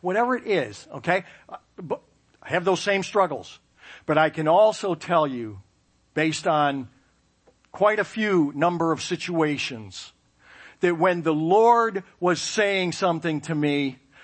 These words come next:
there was no ambiguity, there was no confusion a-, about it.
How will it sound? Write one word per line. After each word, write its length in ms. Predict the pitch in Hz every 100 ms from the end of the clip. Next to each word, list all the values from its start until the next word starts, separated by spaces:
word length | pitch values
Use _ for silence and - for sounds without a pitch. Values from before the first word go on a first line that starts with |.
| _
there 180 | 175 190
was 280 | 175 156 123
no 480 | 143 170 220 277 220
ambiguity, 800 | 190 170 147 127 147 135 135 143
there 180 | 180
was 240 | 160 147 139
no 380 | 165 202 233 233
confusion 800 | - 208 160 190 180 170 175 180
a-, 140 | 160 131 113 _ _
about 480 | - 127 147 147 139
it. 140 | 120